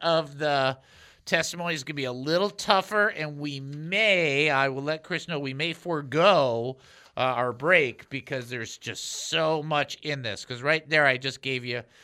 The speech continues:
twelve years of, and, you know, that's pretty hard to do, but, uh, we're just got, there's so much to go. So let me just, uh, read this passage, and you'll understand where th-, I'm coming from.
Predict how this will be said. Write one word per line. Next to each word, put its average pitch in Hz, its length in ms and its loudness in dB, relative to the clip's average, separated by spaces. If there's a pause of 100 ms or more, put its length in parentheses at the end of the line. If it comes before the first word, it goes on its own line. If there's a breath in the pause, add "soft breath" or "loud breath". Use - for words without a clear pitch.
(260 loud breath)
twelve 156 500 0
years 139 460 0
of, 117 280 -10
and, 127 400 -6
you 131 200 -10
know, 110 160 -8
that's 110 300 -6
pretty 117 280 -8
hard 107 280 -4
to 104 100 -4
do, 156 400 2 (340 loud breath)
but, 156 320 2
uh, 139 240 2
we're 151 100 -4
just 143 240 -10
got, 139 200 -4
there's 143 180 -4
so 156 240 -2
much 147 240 -4
to 143 80 -6
go. 131 240 0
So 123 220 -6
let 127 120 -4
me 131 120 -4
just, 135 280 -8
uh, 123 240 -2
read 151 300 -4
this 175 160 -6
passage, 131 540 -2
and 123 100 -10
you'll 120 140 -6
understand 131 500 -6
where 127 240 -4
th-, 123 240 -16
I'm 127 100 -12
coming 135 280 -6
from. 120 340 -8